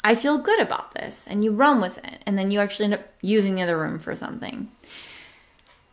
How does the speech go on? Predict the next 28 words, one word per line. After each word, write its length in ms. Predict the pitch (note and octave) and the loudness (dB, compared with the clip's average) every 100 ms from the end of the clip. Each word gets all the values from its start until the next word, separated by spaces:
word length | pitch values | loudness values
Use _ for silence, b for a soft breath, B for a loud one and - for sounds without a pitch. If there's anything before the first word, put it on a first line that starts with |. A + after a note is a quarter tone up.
| _ _ _ | _ _ _
Just 600 | - D#4+ G4+ G#4+ - - - - | 4 6 6 2 -8 -16 -16 -8
let 420 | G#3 G3+ A3+ B3+ | -4 4 4 4
yourself 760 | - C#4 C4 - G#3+ G3 F#3+ - | 2 0 -2 0 2 2 0 -4
be 120 | G3+ | -6
playfully 640 | F#3+ - F#3 F3 F3 E3+ E3 | -6 -4 -2 -2 -2 -4 -4
curious 720 | - E3 D#3 D#3 D#3+ - - | -4 0 2 2 -2 -12 -16
with 180 | E3+ E3+ | -6 -6
finding 460 | E3 D#3 D#3+ D#3 - | -2 -2 -2 -4 -6
out, 380 | - - - - - | -8 -10 -14 -8 2
and 240 | A#3+ A#3+ | 2 4
ask 400 | A#3+ C#4+ D4+ - | 2 2 0 -6
the 80 | - | -10
fire 340 | B3+ F#3 E3+ D#3+ | -4 -2 -2 -2
dragons 580 | D#3 D#3 F#3+ C4+ - - | -2 -2 -2 -4 -6 -10
when 120 | F3+ | -8
you're 140 | F3+ | -4
not 240 | F3+ B3 C4 | -4 -4 -6
sure 480 | - A#3+ A3+ C4 E4 _ | -10 -4 -4 -4 -10 _
and 120 | G3+ | -2
you 120 | G#3 G#3 | 2 2
really 300 | G3+ G3+ G#3 | 0 0 0
want 280 | G3 G3 - | -2 -4 -6
to 120 | G#3 | -4
know 140 | G#3+ | -2
what 180 | F#3+ G#3+ | -2 -2
it 100 | B3+ | -2
is. 420 | C#4 C#4+ - - | -4 -6 -10 -10
<laughs> 40 | - | -8